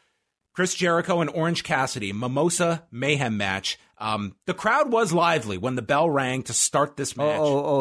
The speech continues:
Speaker 2: oh, we had some post-match here, too, before, uh, we
Speaker 1: Oh,
Speaker 2: move
Speaker 1: that's
Speaker 2: on
Speaker 1: right,
Speaker 2: with
Speaker 1: that's
Speaker 2: it.
Speaker 1: right. I skipped through, sorry, the next, <laughs> all the post-match stuff. That was quite significant here. So they emphasized the miscommunication spot with Omega and how F T R capitalized.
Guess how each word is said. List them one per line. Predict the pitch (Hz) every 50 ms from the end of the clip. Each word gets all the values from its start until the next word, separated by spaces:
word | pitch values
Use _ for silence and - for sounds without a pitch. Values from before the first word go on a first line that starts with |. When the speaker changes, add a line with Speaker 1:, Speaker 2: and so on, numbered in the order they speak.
| 127
Speaker 2:
oh, | 135
we | 135 143 151
had | 165 185 175
some | 160 143
post-match | 113 - 139 143 143 - 127 120 113 - -
here, | - 127 113 107
too, | 104 - - 135 123
before, | 110 113 101 - - 107 104 101 101
uh, | 101 101 98 98
we | 98
Speaker 1:
Oh, | 95 95 202 190 185
Speaker 2:
move | 170
Speaker 1:
that's | 170 170 160 - -
Speaker 2:
on | -
Speaker 1:
right, | 160 147
Speaker 2:
with | 131 -
Speaker 1:
that's | - - -
Speaker 2:
it. |
Speaker 1:
right. | 147 123 113
I | 120 120
skipped | - - - 147 - -
through, | - - 139 139 135 135 131 127 120 127 - _
sorry, | - - 147 131 120 107 87 78 _
the | 120 117
next, | 120 123 120 - 139 120 127 120 -
<laughs> | - 160 - _
all | 143 147 - - 175 151
the | 113 135
post-match | 120 - - 131 120 113 - 113 110 104 -
stuff. | - - 110 104 -
That | - 113 113
was | 107 107 - - - - - - - _
quite | - - 175 165 151 -
significant | - 131 113 123 131 98 - - 107 92 87
here. | 95 92 90 - - - - - - -
So | - - - 180 156 147 139 135 - - _ _ _
they | 165 175 165
emphasized | 202 208 196 - 226 - - 185 180 175 180 175 -
the | -
miscommunication | 131 135 160 - - - 170 156 151 151 151 - 147 139 131 - 143 127
spot | - - - 131 123 123 123 120
with | 135 -
Omega | 123 113 110 127 135 135 131 131 131 131 127 123 - - - _ _
and | 147 131 127 127 123 120 117 107 - -
how | - 131 139
F | - - 165 - -
T | - 156 156
R | 147 139
capitalized. | - - 147 143 143 - 139 135 131 123 123 123 123 123 120 120 - -